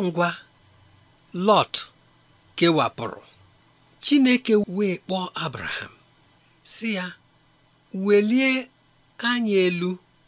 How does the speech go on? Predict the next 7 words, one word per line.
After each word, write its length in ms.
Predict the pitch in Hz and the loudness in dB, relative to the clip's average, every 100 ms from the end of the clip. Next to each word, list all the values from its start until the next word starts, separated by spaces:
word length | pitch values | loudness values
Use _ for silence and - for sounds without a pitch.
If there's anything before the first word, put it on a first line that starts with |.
| _ - | _ -12
ma 200 | 147 131 | 0 2
lee." 300 | 120 127 147 214 _ _ _ _ - | 2 0 -2 -2 _ _ _ _ -8
Mgbe 280 | 220 214 208 208 - | -4 2 2 2 -2
Abraham 680 | 294 247 190 160 - 156 82 78 _ _ _ _ _ _ _ - | -2 -2 -2 -2 0 0 -2 -10 _ _ _ _ _ _ _ -8
weliri 500 | 175 160 139 127 139 | -2 0 0 -4 -2
anya 340 | 151 160 156 | 0 0 0
elu, 300 | 151 147 131 | -2 -2 -4